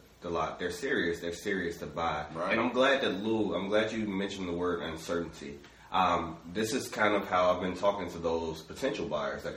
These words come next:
Speaker 1: I still come in. Um, I explain to them these transportations in these uncertain times, these transportation problems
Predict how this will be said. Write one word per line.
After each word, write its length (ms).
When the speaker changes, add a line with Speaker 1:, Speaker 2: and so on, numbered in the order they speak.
Speaker 1:
I 160
still 320
come 240
in. 200
Um, 340
I 80
explain 340
to 60
them 140
these 140
transportations 960
in 100
these 160
uncertain 420
times, 380
these 120
transportation 580
problems 360